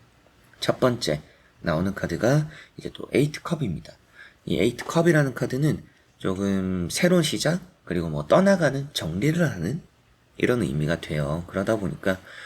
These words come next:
뭐 재회적으로 생각하더라도 미리부터 좀 이 사람과는 오래 가-, 가지 못할 것 같다라는 생각을 할 수도 있고요. 뭐 새로운 사람을 찾고 계실 수도 있고, 연애를 한다라고 생각했을 때도 '아, 그냥 이 사람과는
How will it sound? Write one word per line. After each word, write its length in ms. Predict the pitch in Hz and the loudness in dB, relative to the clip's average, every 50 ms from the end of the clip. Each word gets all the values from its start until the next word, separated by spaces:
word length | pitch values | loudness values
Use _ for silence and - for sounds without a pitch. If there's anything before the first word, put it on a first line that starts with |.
| - - - - _ | -18 -18 -20 -12 _
뭐 220 | - 82 78 80 | -2 -2 -2 0
재회적으로 640 | - - 123 135 151 143 131 135 120 113 117 113 110 | 0 2 2 4 4 2 2 2 0 0 0 -2 -2
생각하더라도 880 | 117 117 117 117 113 - 127 117 120 113 104 87 - 95 101 113 - - - - - | -2 -4 -4 -4 -4 -4 -4 -2 -2 -2 -2 -2 -2 -2 -4 -6 -6 -10 -10 0 4
미리부터 680 | 110 123 165 160 147 113 107 - - - 104 101 95 - | 6 6 8 6 6 4 0 -6 -10 -10 -10 -10 -10 -10
좀 160 | - - 98 117 | -10 -6 -6 -4
이 80 | 135 | -2
사람과는 420 | 131 156 143 143 131 123 127 - 76 | 0 0 0 0 0 -2 -2 -2 0
오래 200 | 82 127 123 107 | 0 0 0 -2
가-, 80 | 107 - - _ | -2 -4 -8 _
가지 260 | - - - - 98 | -6 -4 -4 -2 -2
못할 300 | 85 82 76 - 156 156 | -2 -2 0 0 0 2
것 100 | 151 143 | 2 2
같다라는 420 | 135 123 - - 117 117 110 98 | 2 2 2 0 -2 0 -2 -2
생각을 340 | 98 104 92 98 95 92 101 | -2 -4 -2 -2 -2 -2 -2
할 80 | 110 104 | -2 -4
수도 180 | - - - 69 | -4 -6 -6 -8
있고요. 360 | - - - 78 71 65 - - | -8 -8 -8 -8 -6 -6 -8 -10
뭐 120 | - - | -10 -10
새로운 320 | - - - 151 151 147 139 | -6 0 2 2 2 2 0
사람을 280 | 127 127 107 113 113 | -2 -2 -4 -4 -4
찾고 280 | - - - - - - | -6 -8 -8 -6 -6 -4
계실 280 | - 85 78 104 98 - | -4 -4 -4 -4 -4 -6
수도 200 | - - - 57 | -8 -10 -12 -12
있고, 340 | - - - - 76 78 - - _ _ _ _ _ - - - - - - - | -12 -12 -10 -10 -10 -10 -10 -12 _ _ _ _ _ -20 -20 -20 -20 -12 -2 2
연애를 380 | 90 90 95 123 139 147 156 156 | 2 4 4 4 4 4 4 4
한다라고 400 | 135 131 131 127 120 117 113 110 | 4 2 2 2 2 2 0 0
생각했을 560 | 123 113 110 110 - 120 - - 113 101 - | -2 -4 -6 -4 -6 -6 -4 -4 -4 -4 -4
때도 380 | 78 - - - 127 139 147 147 - - - - - - - - | -4 -6 -4 -4 -6 -6 -8 -10 -12 -16 -16 -16 -16 -16 -6 -2
'아, 180 | - 95 98 | 0 0 0
그냥 320 | 92 104 104 104 101 82 - | 0 0 0 0 0 0 0
이 60 | 113 | 0
사람과는 840 | - 139 127 127 120 113 110 107 98 107 107 107 110 110 110 107 | 2 2 2 2 2 2 0 0 0 2 2 2 0 -2 -4 -6